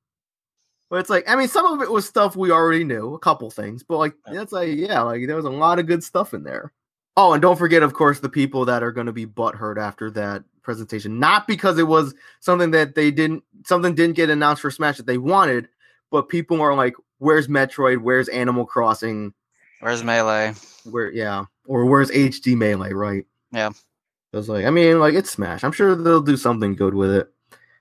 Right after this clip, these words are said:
Speaker 1: And, like,
Speaker 2: It's Nintendo. It'll
Speaker 1: yeah,
Speaker 2: be
Speaker 1: it's
Speaker 2: good.
Speaker 1: Yeah, Nintendo does, does their core franchises the right way. So, and then it's like, I'll get a Switch, and then, like, we'll all play it, and then we'll get salty at each other like we always do.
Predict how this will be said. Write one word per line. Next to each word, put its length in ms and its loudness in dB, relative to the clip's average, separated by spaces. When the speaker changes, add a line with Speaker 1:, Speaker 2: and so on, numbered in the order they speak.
Speaker 1:
And, 640 -4
like, 240 0
Speaker 2:
It's 120 -2
Nintendo. 480 -8
It'll 200 2
Speaker 1:
yeah, 80 0
Speaker 2:
be 60 -4
Speaker 1:
it's 20 -10
Speaker 2:
good. 140 -18
Speaker 1:
Yeah, 140 -18
Nintendo 460 4
does, 200 4
does 340 4
their 160 6
core 240 4
franchises 600 0
the 120 -4
right 260 -8
way. 280 -12
So, 240 -14
and 120 -2
then 200 4
it's 300 -2
like, 380 4
I'll 180 4
get 160 2
a 40 4
Switch, 600 -2
and 80 -8
then, 120 -4
like, 120 -2
we'll 160 2
all 100 4
play 280 0
it, 180 -6
and 140 -6
then 100 0
we'll 100 0
get 140 -4
salty 380 0
at 80 2
each 140 -4
other 180 2
like 180 0
we 80 2
always 360 4
do. 400 2